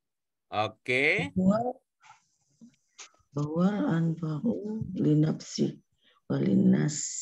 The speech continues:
Speaker 1: Iya, oke, bagus. Terima kasih, Bu, untuk sumbangan jawabannya.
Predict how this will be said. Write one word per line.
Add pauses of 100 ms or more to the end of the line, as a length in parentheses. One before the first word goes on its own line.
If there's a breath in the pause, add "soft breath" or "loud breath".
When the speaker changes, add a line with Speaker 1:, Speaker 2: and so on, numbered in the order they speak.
(560)
Speaker 1:
Iya,
oke,
bagus.
Terima
kasih,
Bu,
untuk
sumbangan
jawabannya.